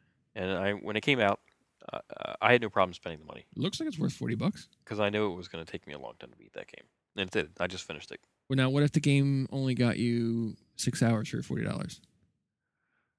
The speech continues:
Speaker 1: I think I would have a problem with that.
Speaker 2: Even though you like the game?
Speaker 1: Um,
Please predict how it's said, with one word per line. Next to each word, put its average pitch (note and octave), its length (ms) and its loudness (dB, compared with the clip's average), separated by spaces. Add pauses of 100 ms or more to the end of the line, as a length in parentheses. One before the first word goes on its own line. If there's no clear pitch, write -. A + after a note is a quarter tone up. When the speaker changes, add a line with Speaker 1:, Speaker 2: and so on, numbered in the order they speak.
(140)
Speaker 1:
I B2+ 160 6
think D#3+ 160 2
I D#3 60 10
would C3 120 6
have B2 100 4
a A2 40 0
problem G2+ 340 4
with - 40 -8
that. F#2 180 4 (440)
Speaker 2:
Even B2+ 200 6
though A#2+ 360 4
you A2 380 4
like G#2+ 220 4
the A2+ 60 -2
game? G2 260 2 (1600)
Speaker 1:
Um, A#2+ 500 8